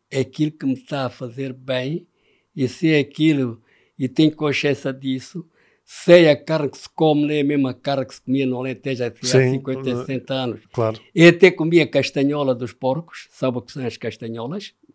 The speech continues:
Speaker 2: É o quê? Deve ser os, é os tomates?
Speaker 1: Não, não, as castanholas,
Speaker 2: <laughs>
Speaker 1: quando se matava o porco
Speaker 2: As unhas?
Speaker 1: Exatamente. Tirava as unhas, tá vendo? E hoje tô, e hoje era capaz de comer também. Não tinha,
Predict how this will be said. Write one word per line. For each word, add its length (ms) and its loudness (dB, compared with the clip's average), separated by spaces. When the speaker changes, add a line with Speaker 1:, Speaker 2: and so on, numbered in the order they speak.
Speaker 2:
É 80 6
o 60 6
quê? 180 2
Deve 140 0
ser 100 0
os, 180 -2
é 80 0
os 80 2
tomates? 460 0
Speaker 1:
Não, 200 2
não, 140 0
as 120 -8
castanholas, 800 0
Speaker 2:
<laughs> 320 -4
Speaker 1:
quando 200 10
se 140 -6
matava 460 4
o 100 4
porco 680 2
Speaker 2:
As 140 10
unhas? 440 8
Speaker 1:
Exatamente. 1000 0
Tirava 560 10
as 120 0
unhas, 380 6
tá 140 0
vendo? 200 -2
E 140 2
hoje 240 8
tô, 260 2
e 160 -2
hoje 200 2
era 140 8
capaz 320 0
de 100 2
comer 260 -6
também. 360 -2
Não 160 -4
tinha, 320 0